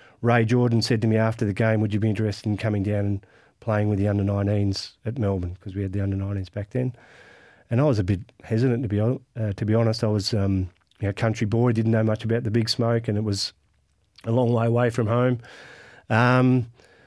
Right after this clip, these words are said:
but, uh, yeah, moved down, uh, and, um, yeah, played a year and a half in the under nineteens, and the other half was in the seconds,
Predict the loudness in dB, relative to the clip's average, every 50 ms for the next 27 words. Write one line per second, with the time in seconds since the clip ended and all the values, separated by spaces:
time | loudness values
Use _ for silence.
0 | _ _ _ _ _ 0 2 2 2 2 -2 _ _ _ _ 0 2 2 4 4
1 | 4 4 2 2 0 0 2 2 4 4 4 4 4 2 2 2 2 2 4 2
2 | 2 0 -2 -6 _ _ _ -6 -2 -2 0 0 0 0 0 0 0 -2 -2 -2
3 | 0 0 2 2 2 2 0 0 -4 -8 -16 _ _ -6 -4 -2 -2 -2 -2 -2
4 | -2 -2 -2 -2 -2 -4 -6 -8 -12 _ _ _ _ _ -6 -6 -4 -4 -2 0
5 | 0 2 2 2 2 2 2 0 0 0 0 -2 -2 -4 -2 -2 0 0 0 2
6 | 2 0 0 0 0 0 0 0 0 0 -2 -2 -2 -2 -2 -2 -2 -2 -4 -8
7 | _ -12 -8 -4 -2 -2 -2 0 0 0 -2 -2 -2 -2 -2 -2 0 0 0 -2
8 | -2 -2 -4 -4 -2 -2 -2 -2 -4 -6 -10